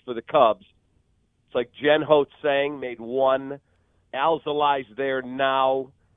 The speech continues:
Um, trying to think, there's a couple of other guys. Oh, Rob Zastryzny.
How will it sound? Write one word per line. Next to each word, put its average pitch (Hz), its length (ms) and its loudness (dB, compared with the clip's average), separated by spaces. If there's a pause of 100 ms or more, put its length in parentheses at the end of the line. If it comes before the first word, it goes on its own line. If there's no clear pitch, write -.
(120)
Um, 117 580 -6 (720)
trying 160 200 -4
to 131 140 -12
think, 156 240 -6
there's 131 220 -8
a 127 80 -10
couple 151 400 0
of 123 100 0
other 131 220 2
guys. 127 340 2
Oh, 127 200 0
Rob 147 360 2 (160)
Zastryzny. 151 1000 -6